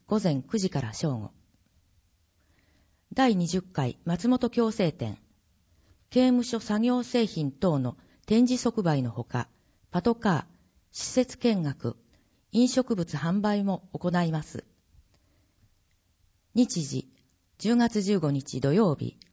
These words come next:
午前九時三十分から午後三時。問い合わせ、松本刑務所、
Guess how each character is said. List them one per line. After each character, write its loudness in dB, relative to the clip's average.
午 -2
前 0
九 -6
時 -2
三 0
十 -2
分 -4
か -6
ら -4
午 0
後 0
三 0
時。 -14
問 2
い 4
合 2
わ 0
せ、 -2
松 -4
本 2
刑 4
務 0
所、 0